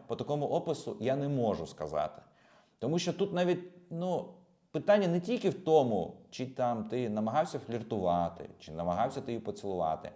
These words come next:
Питання просто взагалі в тому, як ти себе поводиш. Мені ж, ну, цих речей недостатньо, щоб тебе якось оцінити.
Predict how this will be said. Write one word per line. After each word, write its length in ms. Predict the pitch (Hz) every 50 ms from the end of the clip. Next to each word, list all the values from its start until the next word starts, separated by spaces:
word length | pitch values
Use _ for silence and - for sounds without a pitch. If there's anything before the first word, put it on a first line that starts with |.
| - - _ -
Питання 340 | _ 143 - - 302 320 254
просто 240 | - 208 233 226 185
взагалі 380 | 135 123 147 147 175 190 185 127
в 100 | - -
тому, 200 | 185 214 214 147
як 180 | 113 - -
ти 100 | - -
себе 240 | - - 120 117 127
поводиш. 600 | 123 120 117 104 98 87 80 78 73 - - - - _ _ _ _ _ _ _ _ _ _ _ _ _ _ _ _ _ _ _ _
Мені 200 | - 147 180 190
ж, 100 | 180 185 -
ну, 300 | 156 156 131 104 - - - - - - _
цих 260 | - - - 147 -
речей 320 | 156 170 175 175 - 127
недостатньо, 600 | 120 127 131 135 135 135 - 107 85 80 - 85
щоб 180 | 85 - - -
тебе 200 | - 92 110 117
якось 260 | 110 101 - - -
оцінити. 520 | 95 85 - - 85 78 76 78 - -